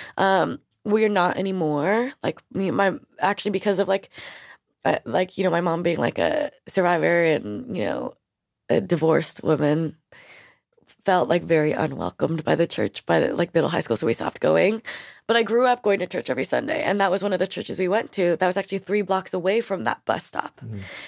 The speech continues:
Speaker 1: And so I think even though I hated going there, of course, a few years in, I was, like, the s-, solo singer, um, you know, as a cantor, like, singing the songs. I was washing dishes, uh, there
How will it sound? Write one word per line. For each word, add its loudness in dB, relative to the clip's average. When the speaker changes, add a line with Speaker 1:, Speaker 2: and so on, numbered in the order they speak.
Speaker 1:
And 0
so 0
I 2
think 0
even 2
though 4
I 4
hated -2
going 0
there, 2
of -2
course, -2
a -2
few 0
years 0
in, 2
I 0
was, -2
like, 0
the 0
s-, -6
solo 2
singer, 2
um, 0
you 0
know, 4
as 0
a -2
cantor, 0
like, 2
singing -2
the 0
songs. 0
I 2
was 0
washing -2
dishes, 0
uh, 4
there 2